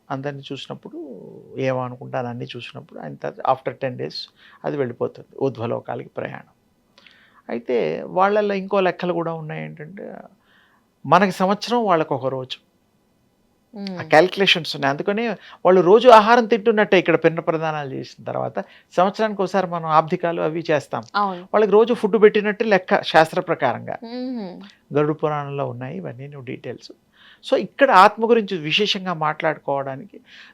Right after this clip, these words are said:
Speaker 1: దానికి ఈ శరీరంలో ఉన్నప్పుడు, అవతారంలో ఉన్నప్పుడు, మానవ అవతారంలో ఉన్నప్పుడు ఎవరైతే బాగా కనెక్ట్ అవుతారో, ప్రేమించబడతారో,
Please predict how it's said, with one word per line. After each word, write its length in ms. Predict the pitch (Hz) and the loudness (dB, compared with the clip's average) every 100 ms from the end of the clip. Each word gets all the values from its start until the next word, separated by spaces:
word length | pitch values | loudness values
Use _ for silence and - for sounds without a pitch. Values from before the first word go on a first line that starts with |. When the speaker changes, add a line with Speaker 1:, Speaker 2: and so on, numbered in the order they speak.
| 139 | 4
Speaker 1:
దానికి 440 | 175 214 262 247 | 8 8 6 0
ఈ 80 | 240 | -2
శరీరంలో 720 | - 226 226 220 214 208 208 | 0 0 0 -2 0 2 2
ఉన్నప్పుడు, 580 | 202 196 208 196 160 - - | 2 4 4 6 4 2 4
అవతారంలో 640 | 151 175 175 160 156 151 | 4 6 2 2 -2 -4
ఉన్నప్పుడు, 360 | 139 147 143 | -4 -8 -6
మానవ 300 | 135 135 143 | -4 -2 -2
అవతారంలో 480 | 131 131 139 131 131 | -4 -4 -2 -2 -2
ఉన్నప్పుడు 380 | 131 131 - 254 _ - - - | -4 -6 -8 -10 _ -20 -8 2
ఎవరైతే 380 | 180 240 247 240 | 6 6 6 4
బాగా 580 | 165 151 180 226 226 | 6 6 8 6 4
కనెక్ట్ 360 | 220 180 170 - | 2 0 -2 -2
అవుతారో, 440 | 147 131 135 123 - _ - _ - | -2 0 -2 -2 -8 _ -20 _ 2
ప్రేమించబడతారో, 960 | 175 175 165 151 131 127 - 127 123 | 4 4 0 -2 2 2 2 -2 -2